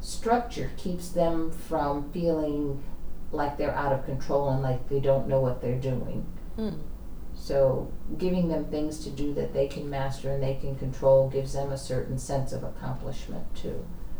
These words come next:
Speaker 1: They know that they're forgetting things, but if it's re-, if you've got a system in place for them to follow, it's like they're still themselves.
Speaker 2: So that's good to know. So if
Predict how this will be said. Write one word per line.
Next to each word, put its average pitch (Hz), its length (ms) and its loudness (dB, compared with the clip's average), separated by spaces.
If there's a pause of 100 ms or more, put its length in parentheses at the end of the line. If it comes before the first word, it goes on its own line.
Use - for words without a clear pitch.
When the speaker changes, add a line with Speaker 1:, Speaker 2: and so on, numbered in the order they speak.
(240)
Speaker 1:
They 175 140 2
know 180 200 4
that 143 180 0
they're 127 160 0
forgetting 123 540 -2
things, - 500 -2
but - 260 -2 (920)
if 165 160 -4
it's 135 220 -2
re-, 156 160 2 (120)
if 139 240 -2
you've - 160 -4
got 156 160 2
a - 60 -2
system 147 480 -2
in 135 120 0
place 139 380 0
for - 160 -2
them 135 240 0
to 131 100 0
follow, 165 580 0 (760)
it's 170 240 -2
like 143 240 -2
they're 127 120 0
still 131 340 0
themselves. - 720 -4 (500)
Speaker 2:
So 202 160 0
that's 208 240 -2
good 190 180 -2
to 190 120 -2
know. 180 240 -2 (1200)
So 165 320 0
if 143 240 -2